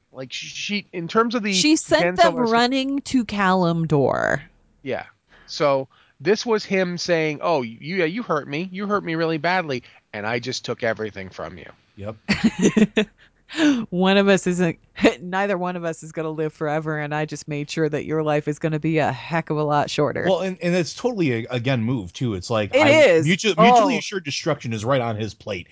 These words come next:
Speaker 2: I,
Speaker 3: 'Cause
Speaker 2: I
Speaker 3: that's the
Speaker 2: love,
Speaker 3: problem. You
Speaker 2: I
Speaker 3: take
Speaker 2: love Gen so much.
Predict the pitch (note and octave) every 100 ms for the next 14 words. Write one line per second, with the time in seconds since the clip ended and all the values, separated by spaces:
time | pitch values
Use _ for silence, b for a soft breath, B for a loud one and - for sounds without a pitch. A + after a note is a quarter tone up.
0 | B B3 D4+ D#4+ A#3+ G3+ G#3 C#4+ D4+ A3
1 | A3 F#3+ G#3 A3+ G3 G#2 E2 _ - G#3
2 | A3 G3+ E3+ F3+ F3 F3 F3 D3+ - -
3 | E3 D#3+ D3+ - -